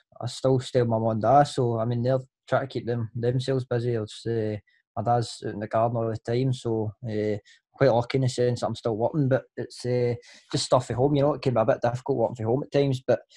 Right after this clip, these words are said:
it's just, uh, it's, it's keeping my mind busy, which I suppose is a good thing, 'cause I know a lot of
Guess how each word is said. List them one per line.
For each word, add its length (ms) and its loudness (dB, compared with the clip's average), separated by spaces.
it's 140 -10
just, 300 -4
uh, 40 0
it's, 260 -6
it's 160 -18
keeping 200 0
my 100 0
mind 220 -2
busy, 220 2
which 220 -6
I 40 -6
suppose 280 -2
is 60 -4
a 0 -
good 300 -10
thing, 140 0
'cause 100 -4
I 40 -2
know 100 0
a 40 0
lot 220 2
of 60 -2